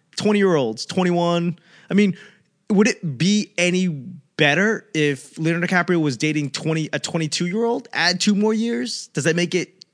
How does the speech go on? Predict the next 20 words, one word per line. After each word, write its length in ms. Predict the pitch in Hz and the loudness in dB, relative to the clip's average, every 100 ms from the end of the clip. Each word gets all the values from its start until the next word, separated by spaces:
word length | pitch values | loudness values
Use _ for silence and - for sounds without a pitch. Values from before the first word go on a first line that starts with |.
| _ - | _ -20
better? 560 | 123 110 143 196 214 - | -4 0 0 0 -4 -6
I 80 | 151 | -4
bet 200 | 151 196 | -4 -2
you 100 | 196 | -2
it 120 | 147 | -2
doesn't. 400 | 165 180 180 180 _ _ _ _ _ _ _ _ _ - | -2 -2 -4 -6 _ _ _ _ _ _ _ _ _ -2
I 20 | |
mean, 160 | 226 | 0
he's 160 | 247 220 | 0 -2
forty. 420 | - 294 330 262 - | -4 -2 -2 -2 -2
I 40 | |
mean, 440 | 240 220 131 - - - - _ - - - - | -2 -2 -8 -18 -20 -20 -20 _ -20 -20 -20 -4
listen, 420 | 156 151 127 104 - _ | 0 0 -2 -8 -14 _
listen, 320 | 143 135 - | -4 -2 -4
people. 380 | 90 104 104 98 _ - | -8 -8 -6 -8 _ 0
People 300 | 277 269 254 | 2 4 2
get 200 | 202 175 | 2 2
rich 380 | 170 202 202 - | 2 2 2 0
and 240 | 175 170 | 0 0
famous, 680 | 160 160 143 123 80 - - | 0 0 0 -2 -4 -8 -12